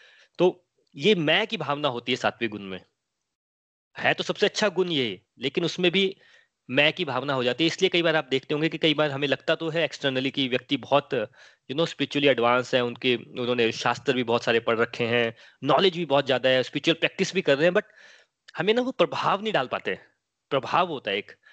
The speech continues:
आप किसी व्यक्ति से मिलते हैं ना, उसका एक आपके ऊपर प्रभाव पड़ता है कई बार। और कई बार आपको एक नॉर्मल व्यक्ति मिलता है, होता तो बिल्कुल सिंपल है, पर आपको उसकी बातें बहुत अच्छी लगने स्टार्ट हो जाती हैं। वो प्रभाव कहाँ से आता है? वो आता है जब दिव्य गुण की तरफ हम जाते हैं।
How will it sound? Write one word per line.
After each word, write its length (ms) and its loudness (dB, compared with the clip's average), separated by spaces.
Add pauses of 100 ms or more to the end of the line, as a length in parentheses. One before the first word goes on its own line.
(240)
आप 120 0
किसी 200 -4
व्यक्ति 220 2
से 100 -2
मिलते 220 0
हैं 20 0
ना, 80 2
उसका 160 2
एक 200 -2
आपके 280 -2
ऊपर 100 -4
प्रभाव 440 0
पड़ता 180 -4
है 40 2
कई 140 -2
बार। 240 -8 (460)
और 120 -2
कई 80 8
बार 140 6
आपको 140 -4
एक 120 -12
नॉर्मल 280 2
व्यक्ति 240 2
मिलता 240 0
है, 180 -4 (840)
होता 220 2
तो 80 2
बिल्कुल 260 -2
सिंपल 340 -2
है, 60 4
पर 120 -4
आपको 180 -6
उसकी 180 -6
बातें 280 0
बहुत 160 4
अच्छी 200 -2
लगने 200 0
स्टार्ट 260 -2
हो 60 -8
जाती 260 -6
हैं। 160 -8 (480)
वो 120 4
प्रभाव 400 0
कहाँ 240 -6
से 120 -4
आता 200 0
है? 80 4
वो 180 0
आता 220 2
है 60 2
जब 160 -2
दिव्य 320 2
गुण 140 -6
की 100 -8
तरफ 260 -6
हम 120 -2
जाते 260 -2
हैं। 120 4